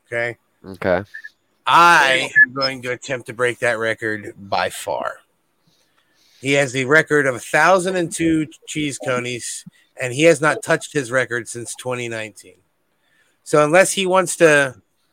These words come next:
Speaker 1: battle me, I don't know if he's going to battle me or not. I've sent messages and he's not replied.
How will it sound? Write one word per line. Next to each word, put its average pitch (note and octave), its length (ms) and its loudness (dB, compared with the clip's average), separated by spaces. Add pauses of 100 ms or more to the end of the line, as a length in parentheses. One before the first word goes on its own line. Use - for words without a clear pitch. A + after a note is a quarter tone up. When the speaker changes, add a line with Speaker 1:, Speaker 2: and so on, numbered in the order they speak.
(500)
Speaker 1:
battle D3+ 460 4
me, A2+ 260 -8 (1200)
I - 60 -16
don't A#2+ 140 -10
know A#2+ 120 -6
if A2+ 80 -14
he's A#2 160 -10
going A#2+ 240 -8
to A2 40 -12
battle A#2 300 -4
me A2+ 100 -10
or A2+ 60 -8
not. A#2 220 -6
I've A#2 180 -8
sent C#3 220 -6
messages C3+ 480 -6
and D3 80 -8
he's C#3+ 100 -6
not D#3 160 0
replied. E3+ 380 2